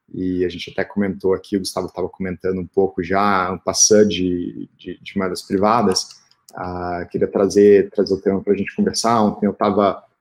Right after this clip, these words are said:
tava, parei pra ler um, um, um pouco da sumidade aqui, né, do Hayek,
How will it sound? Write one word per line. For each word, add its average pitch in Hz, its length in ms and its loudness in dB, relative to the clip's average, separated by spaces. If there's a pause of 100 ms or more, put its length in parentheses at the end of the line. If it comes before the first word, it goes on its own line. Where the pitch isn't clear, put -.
(160)
tava, 92 240 -2
parei 101 280 2
pra 104 140 0
ler 101 220 6
um, 95 520 -4
um, 95 280 -16
um 92 60 -16
pouco 101 200 -2
da 95 80 -2
sumidade 92 640 -2
aqui, 104 340 0
né, 95 160 0
do 92 100 -4
Hayek, 95 640 2